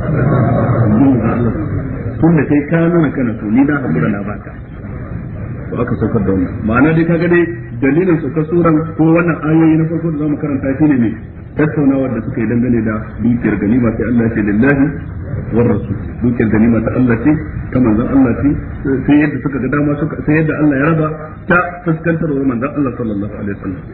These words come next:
Ma'ana Allah ya fuskantar da manzon sa kenan ya raba yadda shi. Allah ce, "Fattakullaha wa aslihu zata bainakum," ku ji tsoron Allah, ya ku musulmai,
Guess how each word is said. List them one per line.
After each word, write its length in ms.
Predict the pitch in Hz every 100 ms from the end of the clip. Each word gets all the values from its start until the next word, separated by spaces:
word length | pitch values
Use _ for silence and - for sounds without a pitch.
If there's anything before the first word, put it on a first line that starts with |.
| -
Ma'ana 220 | 110 127 135
Allah 160 | 147 120
ya 60 |
fuskantar 380 | 123 - 147 156
da 80 | 139
manzon 280 | 113 135 160
sa 80 |
kenan 240 | 131 113 131
ya 100 | 117
raba 180 | 113 107
yadda 180 | 92 90
shi. 160 | - - - - - - - - - - - - - - - - - - - - - - - - - -
Allah 320 | 160 175 160
ce, 80 | 170
"Fattakullaha 840 | 165 180 180 165 160 156 170 165 160
wa 120 | 160 160
aslihu 400 | 160 160 143 147
zata 280 | 156 156 156
bainakum," 480 | 147 151 139 147 147
ku 100 | 147
ji 80 | 160
tsoron 340 | 165 151 156 156
Allah, 320 | 160 151 - -
ya 340 | 123 151 160 160
ku 80 | 165
musulmai, 400 | 160 147 139 151